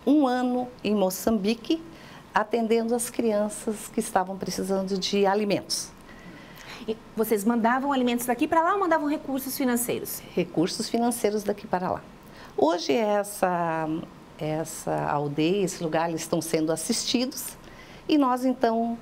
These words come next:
Speaker 1: vamos, decidimos ir para outros lugares, aonde precisam da gente e a gente puder fazer, estaremos lá.
Speaker 2: Mas ainda também com foco nos países da África?
Speaker 1: Sim.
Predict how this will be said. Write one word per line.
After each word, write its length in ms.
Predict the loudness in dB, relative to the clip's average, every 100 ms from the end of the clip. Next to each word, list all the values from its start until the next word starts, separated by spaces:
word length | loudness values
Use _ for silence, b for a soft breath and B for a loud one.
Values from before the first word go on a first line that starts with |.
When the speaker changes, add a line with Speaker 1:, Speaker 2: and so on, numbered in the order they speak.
| -12 -20 -20 -14 0
Speaker 1:
vamos, 580 | 0 2 -2 -4 -6 -4
decidimos 540 | 0 0 2 2 2 0
ir 80 |
para 320 | 0 2 2 4
outros 440 | 4 4 2 2
lugares, 640 | 2 2 0 -2 -14 -14 -2
aonde 320 | 2 2 2
precisam 500 | -2 -2 -2 0 2
da 140 | 2
gente 400 | 2 4 2 4
e 20 | 2
a 40 |
gente 340 | 2 -2 -4 -10 -10 -2
puder 280 | 2 2 2
fazer, 400 | -2 0 0 -2 -4 -4
estaremos 440 | 2 2 2 0
lá. 200 | 0 -2 B B
Speaker 2:
Mas 200 | 0 2
ainda 520 | 2 2 4 4 2 0
também 280 | 0 2
com 140 | 2 0
foco 380 | 2 0 2 -2
nos 120 | 0
países 300 | 2 0 0
da 120 | 0
África? 440 | 0 -6 -8 -4 -4
Speaker 1:
Sim. 300 | 0 0